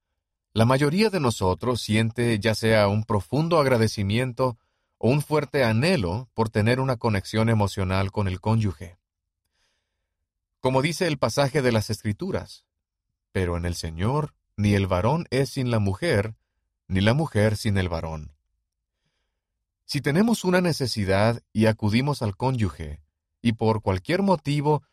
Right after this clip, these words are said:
no esté disponible o no logre tranquilizarnos, existe una gran posibilidad de que se sufra lo que la doctora Sue Johnson llama una herida del apego.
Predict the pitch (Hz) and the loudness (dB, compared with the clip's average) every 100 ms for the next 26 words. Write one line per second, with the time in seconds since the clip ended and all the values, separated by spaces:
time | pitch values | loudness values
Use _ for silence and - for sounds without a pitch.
0 | _ 113 156 156 156 156 151 135 113 127 | _ 0 2 0 -2 -4 -4 -2 0 0
1 | 131 135 135 127 104 104 131 117 127 131 | 0 0 0 2 2 2 4 4 2 0
2 | 120 110 101 104 95 151 180 107 85 - | 0 -2 0 -2 -2 -2 -4 -4 -10 -12
3 | _ _ _ - 151 - 202 220 214 202 | _ _ _ -6 -6 -6 -6 -2 0 2
4 | 131 135 139 160 - 151 175 175 92 92 | 2 2 0 -2 -2 -4 -2 -2 0 -2
5 | 123 _ _ _ _ _ 113 117 117 113 | -4 _ _ _ _ _ -2 -2 -2 -2
6 | - 104 - 110 117 151 _ 95 107 107 | -4 -4 -2 0 0 -4 _ -2 -2 0
7 | 104 98 90 - 113 123 - - 160 120 | 0 2 0 -2 0 2 0 -4 -6 -2
8 | 135 170 - 104 101 110 120 120 120 120 | -2 -2 -2 -2 2 2 2 2 2 0
9 | 95 123 160 151 127 104 - 85 78 76 | 2 0 0 0 0 -2 -2 -6 -6 -10